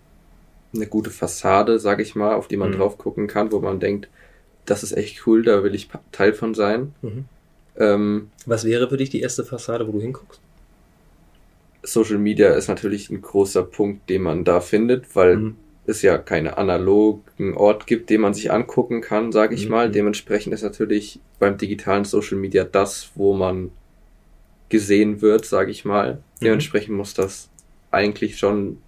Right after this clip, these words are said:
Speaker 1: für guten Zulauf von neuen potenziellen Interessenten
Speaker 2: Mhm.
Speaker 1: gut aufgebaut sein und, äh, schön gestaltet und ansprechend gestaltet.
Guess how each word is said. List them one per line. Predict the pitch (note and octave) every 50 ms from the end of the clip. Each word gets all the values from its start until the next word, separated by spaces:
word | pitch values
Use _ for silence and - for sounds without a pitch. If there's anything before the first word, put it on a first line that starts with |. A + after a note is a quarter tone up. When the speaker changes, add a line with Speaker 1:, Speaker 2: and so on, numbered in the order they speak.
| _ - -
Speaker 1:
für | - - - - A#2+ A#2 A2+
guten | A2+ A#2+ A#2 A2+ - G#2+ G#2+ G#2
Zulauf | - - A#2+ G#2+ G#2 G2+ G#2 G#2 -
von | - G2+ G2+ G2+ G2 G2 G2+
neuen | G2+ F#2+ F#2+ F#2+ F#2+ F#2+ F#2+ - - _
potenziellen | - A2 G#2+ - G2 G2 G2 - - - G2 G2 F#2+ F#2+ F#2+ F#2+ F#2+ F#2 - - - - _ _ _ _ - _ _ - _ _ _ -
Interessenten | A2 G#2+ - - G#2+ - - G2+ G#2 B2 B2 B2 - B2+ B2 A#2+ A#2+ B2+ B2+ - - - - - - -
Speaker 2:
Mhm. | G#2 G2+ G2+ B2 C3+ - - _ _ _ _ _ _ - - - -
Speaker 1:
gut | - A#2 A2+ - -
aufgebaut | - G2 - - - - A2 - G2 G2 G#2 G#2 -
sein | - F#2 F#2+ F#2+ G2 G2 G#2 G#2 G#2 -
und, | - - G2 G2 G2 G2 - - _ _ _
äh, | - F#2+ F2+ F2+ F#2 F#2 - - - _ _ _
schön | - - G2+ G2+ G2
gestaltet | F#2+ - - - - - - G2 F#2+ - - - _ _ _ _ -
und | G#2 - -
ansprechend | - F#2+ - - - F#2+ F#2+ - G#2+ G2
gestaltet. | G2+ F#2+ - - F#2 F#2 F#2+ G2 - - G#2 G#2 G#2 -